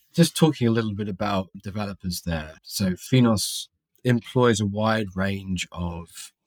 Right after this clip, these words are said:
different experts from financial services, technology, developers.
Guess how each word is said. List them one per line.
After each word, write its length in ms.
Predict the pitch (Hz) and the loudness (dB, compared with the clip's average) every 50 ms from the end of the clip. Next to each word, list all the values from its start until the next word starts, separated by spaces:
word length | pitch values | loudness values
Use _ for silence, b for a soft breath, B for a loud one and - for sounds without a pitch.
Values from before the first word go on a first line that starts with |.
| _ _ _ _ | _ _ _ _
different 280 | - 120 95 - 98 - | -2 -2 0 0 -4 -4
experts 640 | - 95 90 - - - - 90 90 85 - - - | -4 -6 -6 -6 -8 -4 -2 -2 -2 -2 -4 -8 -8
from 240 | - - 90 87 87 | -6 -4 -4 -4 -4
financial 480 | - - 92 95 98 104 92 - 95 | -6 -6 -4 -2 -2 -2 -4 -6 -8
services, 560 | - - 110 110 104 104 - - 104 104 98 | -4 -2 -2 -2 -2 -4 -6 -4 -2 -2 -4
technology, 680 | - - 98 85 92 98 104 101 92 - 98 98 98 95 | -4 -6 -6 -4 -2 -2 -2 -2 -4 -4 -2 -2 -2 -4
developers. 720 | 87 87 90 92 95 98 101 - - 98 95 92 92 - | -4 -2 -2 -2 -2 -2 -6 -10 -10 -10 -8 -10 -12 -14